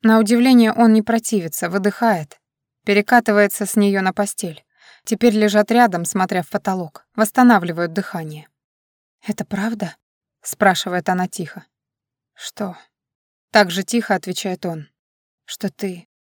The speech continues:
никогда, никому, до и после». Он усмехается, наводя теперь на нее наглый, откровенный взгляд. «Чистая правда, детка. Считай, что лишила меня девственности».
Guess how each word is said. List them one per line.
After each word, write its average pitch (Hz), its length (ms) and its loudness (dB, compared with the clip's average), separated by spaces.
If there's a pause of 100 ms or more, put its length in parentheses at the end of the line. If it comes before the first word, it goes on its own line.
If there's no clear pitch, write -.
(200)
никогда, 202 640 -4 (520)
никому, 208 540 0 (420)
до 196 380 -2
и 165 340 -16 (140)
после». 156 440 -10 (920)
Он 226 160 6
усмехается, 226 680 2
наводя 196 320 0
теперь 214 320 -2
на 202 100 4
нее 202 280 2
наглый, 202 380 2
откровенный 185 580 0
взгляд. 180 500 -10 (420)
«Чистая - 460 -6
правда, 202 400 0
детка. 165 480 -12 (280)
Считай, 262 380 -2
что - 180 -4
лишила 226 360 -2
меня 202 240 0
девственности». 175 840 -8